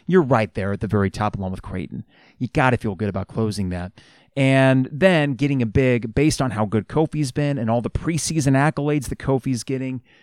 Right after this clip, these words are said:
shouldn't that translate into making you the favorites for Mac Etienne? You'd hope, right? Um, also, other good news today, goody news.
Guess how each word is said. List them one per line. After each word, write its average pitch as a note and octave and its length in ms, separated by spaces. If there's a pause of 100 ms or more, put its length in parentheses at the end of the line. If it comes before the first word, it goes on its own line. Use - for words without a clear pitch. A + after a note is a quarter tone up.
(260)
shouldn't G#3+ 360
that C#3+ 200
translate C3 600
into A#2+ 400
making B2+ 320
you A#2+ 200
the G#2 120
favorites A#2 680 (240)
for C3 140
Mac A#2 200
Etienne? A#2+ 540 (260)
You'd C3 140
hope, A2 280 (140)
right? C3 240 (580)
Um, B2+ 360 (160)
also, - 520 (420)
other G3 200
good A#2 160
news F#2+ 280
today, F#2+ 240
goody A2 400
news. - 400